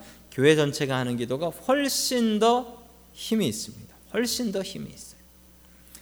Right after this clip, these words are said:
여러분, 다락방에 우리 다락방원들 매주 어쩔 수 없이 기도 제목 나눠야 하지 않습니까? 우리 다락방원들이 서로가 서로에게 기도에 빚진 사람들이 되어야 합니다.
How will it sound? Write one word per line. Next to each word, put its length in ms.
여러분, 240
다락방에 640
우리 180
다락방원들 960
매주 760
어쩔 380
수 160
없이 280
기도 260
제목 240
나눠야 420
하지 180
않습니까? 640
우리 180
다락방원들이 960
서로가 380
서로에게 800
기도에 420
빚진 360
사람들이 680
되어야 340
합니다. 360